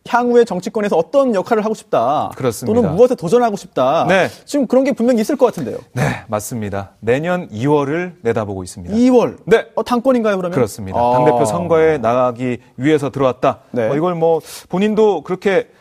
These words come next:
Speaker 2: 막 강하게 부인하고 있진 않아요.
Speaker 1: 아, 그래요?
Speaker 2: 네.
Speaker 1: 네.
Speaker 2: 그러니까 단일 대우를 위해서 자기가, 아,
Speaker 1: 네.
Speaker 2: 몸을 던지겠다 이런 얘기를 하고 있으니까,
Speaker 1: 어.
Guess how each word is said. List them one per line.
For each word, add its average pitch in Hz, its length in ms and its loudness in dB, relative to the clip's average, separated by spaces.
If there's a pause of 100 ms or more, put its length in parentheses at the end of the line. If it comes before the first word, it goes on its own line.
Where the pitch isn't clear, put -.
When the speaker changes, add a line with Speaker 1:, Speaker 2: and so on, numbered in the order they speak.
(140)
Speaker 2:
막 143 100 -10
강하게 208 300 2
부인하고 175 380 -2
있진 233 160 -2
않아요. 123 380 0
Speaker 1:
아, 117 120 2
그래요? 107 240 -6
Speaker 2:
네. 123 160 2
Speaker 1:
네. 120 140 0
Speaker 2:
그러니까 156 340 -2 (180)
단일 202 300 -2
대우를 190 300 0
위해서 143 240 -2
자기가, 117 640 -2
아, 110 100 -4
Speaker 1:
네. 113 100 0
Speaker 2:
몸을 156 160 0
던지겠다 131 360 -2
이런 123 160 -4
얘기를 113 180 -4
하고 175 120 -4
있으니까, 92 640 -2
Speaker 1:
어. 85 200 -8